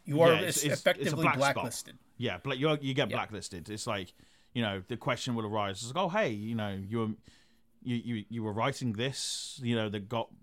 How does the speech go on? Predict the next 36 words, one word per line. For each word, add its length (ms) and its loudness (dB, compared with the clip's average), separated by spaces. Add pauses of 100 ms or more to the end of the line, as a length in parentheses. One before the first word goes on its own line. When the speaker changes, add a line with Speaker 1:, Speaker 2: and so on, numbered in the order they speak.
(120)
Speaker 2:
produced 440 -4
in 160 -2
twenty 220 -4
twenty-four. 500 -4
Like, 180 -4
when 120 -4
did 100 -6
you 60 -8
start 260 -6
writing 360 -6
it? 80 -6
And, 100 -8
like, 100 -6
when 120 -6
did 100 -6
it 20 -8
get 140 -10
picked 180 -10
up?" 180 -6 (600)
Uh, 300 -6 (1400)
"I 100 -6
didn't 160 0
start 280 0
writing 260 2
it 100 2
in 120 -2
July, 420 -2
and 100 0
it 60 -4
didn't 200 0
get 180 -4
picked 260 0
up 160 -2
in 140 0
December." 680 10
<laughs> 1300 8